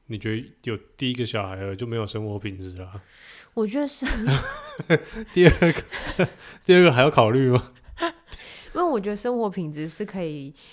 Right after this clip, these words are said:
Speaker 2: 先就是厘清一下他想要的是怎么样的品质。他如果是想要像那种
Speaker 1: 那以你现在
Speaker 2: 嗨。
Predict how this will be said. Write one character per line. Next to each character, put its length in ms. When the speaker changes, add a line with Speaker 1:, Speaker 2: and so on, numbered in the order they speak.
Speaker 2:
先 540
就 160
是 680
厘 320
清 220
一 80
下 180
他 140
想 240
要 140
的 80
是 100
怎 220
么 80
样 100
的 80
品 220
质。 100
他 120
如 120
果 100
是 140
想 240
要 100
像 240
那 60
种 320
Speaker 1:
那 200
以 160
你 220
现 320
在 440
Speaker 2:
嗨。 400